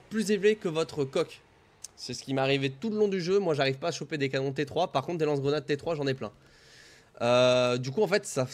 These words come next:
le build, il est facile à faire. Ensuite, vous prenez tireur d'élite pour réduire la dispersion du lance-grenade. Très importante.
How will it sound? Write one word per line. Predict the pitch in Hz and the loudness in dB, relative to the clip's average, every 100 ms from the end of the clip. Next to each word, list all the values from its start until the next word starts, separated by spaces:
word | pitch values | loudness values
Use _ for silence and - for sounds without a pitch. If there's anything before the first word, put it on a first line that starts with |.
| - | -10
le | 131 135 | -4 -2
build, | 143 180 | -2 -2
il | 135 | 0
est | 151 | -2
facile | 139 156 - | 0 -2 0
à | 160 | -2
faire. | 131 117 - _ - - | 0 -4 -6 _ -20 -6
Ensuite, | 180 - 226 160 | -4 0 -2 -2
vous | 160 | -6
prenez | 180 175 | -2 -2
tireur | - 214 202 | 0 0 2
d'élite | 196 196 - - | 0 0 -10 -8
pour | 143 | -4
réduire | 151 170 | -2 0
la | |
dispersion | 143 156 - 156 - | -2 -4 -4 -4 -4
du | 160 | -2
lance-grenade. | 156 139 147 143 113 - | -2 -2 0 0 -2 -6
Très | - 160 165 | -8 -2 -2
importante. | 165 151 202 220 | -2 -4 -2 -4